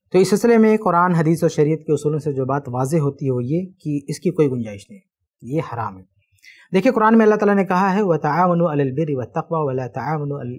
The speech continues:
इस्मि वल उदवान", कि जो नेकी का काम है, अच्छा काम है, उसमें एक दूसरे का ताउन करो,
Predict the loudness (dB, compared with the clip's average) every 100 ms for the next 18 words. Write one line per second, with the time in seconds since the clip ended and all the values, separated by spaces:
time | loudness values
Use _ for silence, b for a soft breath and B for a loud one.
0 | -14 -14 -14 -14 -14 -16 -16 -18 _ _
1 | _ _ _ _ -6 0 2 4 2 2
2 | 0 0 -2 -2 -4 -4 -4 -8 -4 -4
3 | -2 -6 -4 -4 -4 -4 0 0 0 -2
4 | -4 -6 -8 -10 -14